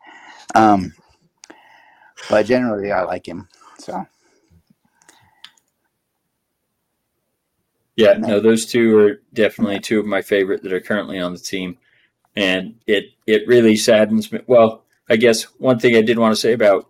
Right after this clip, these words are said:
Speaker 2: Waller is he honored your dad a few years ago when they did the, uh,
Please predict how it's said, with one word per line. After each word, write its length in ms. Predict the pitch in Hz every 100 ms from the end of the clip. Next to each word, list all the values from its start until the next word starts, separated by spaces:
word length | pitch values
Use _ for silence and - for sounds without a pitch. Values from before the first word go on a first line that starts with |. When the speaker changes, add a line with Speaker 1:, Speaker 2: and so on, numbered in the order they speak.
| _
Speaker 2:
Waller 460 | 113 110 104 98 101
is 280 | 95 95 _
he 260 | - 120
honored 400 | - 131 131 110
your 120 | 107 104
dad 440 | 104 101 101 - _ _ _ _
a 120 | - 95
few 220 | 117 107
years 320 | 104 104 101
ago 240 | 98 95
when 140 | 98 95
they 120 | 95
did 280 | 92 98 -
the, 360 | 95 95 95 92
uh, 340 | 87 85